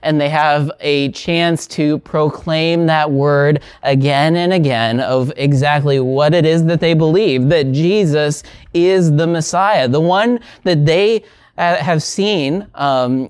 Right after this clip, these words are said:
there in Jerusalem, the one who was killed by those chief priests and, and religious leaders and so forth,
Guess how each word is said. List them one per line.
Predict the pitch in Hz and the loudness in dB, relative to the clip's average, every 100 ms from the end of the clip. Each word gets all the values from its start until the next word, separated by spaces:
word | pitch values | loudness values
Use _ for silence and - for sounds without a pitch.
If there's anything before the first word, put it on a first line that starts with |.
| - | -2
there | 151 165 175 | 0 2 2
in | 190 180 | 0 0
Jerusalem, | 151 151 180 185 143 135 151 | 0 0 0 -2 -2 -2 0
the | 160 | 0
one | 156 175 | 0 0
who | 180 | 0
was | 175 147 | 0 -2
killed | - - 196 143 135 202 208 - _ - | -6 -4 0 0 0 -2 -6 -16 _ -4
by | 139 139 135 131 - | 0 0 0 -2 -4
those | 135 135 139 135 - | -2 0 0 -2 -6
chief | - - 151 139 - | -14 -4 -2 -2 -4
priests | - 143 143 139 - | -6 -2 0 -2 -4
and, | 147 131 127 | -2 0 -2
and | 127 123 120 117 | -2 -2 -2 0
religious | 139 151 147 143 | 0 2 2 0
leaders | 131 143 151 160 147 | 0 0 2 2 0
and | 143 135 | -2 -4
so | - 151 | -2 -2
forth, | 147 165 156 175 | 0 0 -2 -2